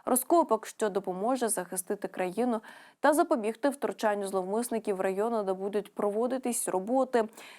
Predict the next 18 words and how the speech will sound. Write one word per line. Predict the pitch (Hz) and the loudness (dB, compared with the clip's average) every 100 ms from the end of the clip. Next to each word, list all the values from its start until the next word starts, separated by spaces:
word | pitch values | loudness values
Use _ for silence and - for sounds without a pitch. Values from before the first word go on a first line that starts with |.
| - | -4
Крім | - 370 | 4 4
того, | 285 294 320 320 | 6 4 6 6
американський | 247 226 226 254 254 - 220 | 6 2 2 0 0 0 0
лідер | 254 247 214 | 0 2 0
Дональд | 202 220 226 202 190 | 0 0 2 0 0
Трамп | 226 247 247 214 190 | 4 6 6 4 0
заявив, | 196 196 226 220 | 2 0 0 -6
що | - 196 190 - - _ | -4 -2 -2 -6 -20 _
змусить | 208 240 330 330 214 - | 4 6 6 4 0 -2
Путлера | 233 277 285 311 302 | 0 0 4 4 4
піти | 285 208 214 | 2 -2 -2
на | 196 | -2
поступки | 190 247 269 254 226 208 | 0 0 0 -2 -4 -2
для | 196 196 | 0 -2
закінчення | 196 - 208 214 214 190 | -2 -4 -6 -4 -2 -2
війни | 180 185 254 | 0 -2 -2
проти | - 208 214 | -2 -2 0
України, | 208 - 226 226 226 180 | 0 0 0 2 0 -2